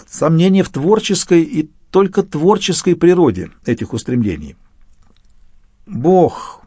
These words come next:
Бог, возводя мироздание, не знал ответа,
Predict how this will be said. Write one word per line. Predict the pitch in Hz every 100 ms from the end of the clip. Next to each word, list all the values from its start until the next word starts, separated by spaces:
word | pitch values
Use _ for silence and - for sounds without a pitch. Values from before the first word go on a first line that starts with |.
| -
Бог, | 104 95 135 190 202 202 - -
возводя | - 131 117 143 165
мироздание, | 151 139 139 135 175 160
не | 139
знал | 135 156 151
ответа, | 135 156 196 139